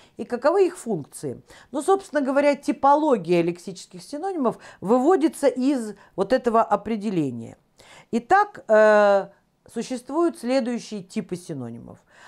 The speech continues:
Синонимы, которые отличаются оттенками значений,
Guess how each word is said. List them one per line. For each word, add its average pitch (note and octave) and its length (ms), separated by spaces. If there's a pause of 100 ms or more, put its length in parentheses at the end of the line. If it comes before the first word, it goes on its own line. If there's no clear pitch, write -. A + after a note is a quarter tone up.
(380)
Синонимы, D#4 500
которые B3+ 360
отличаются A#3+ 560
оттенками D#3 640
значений, B2 600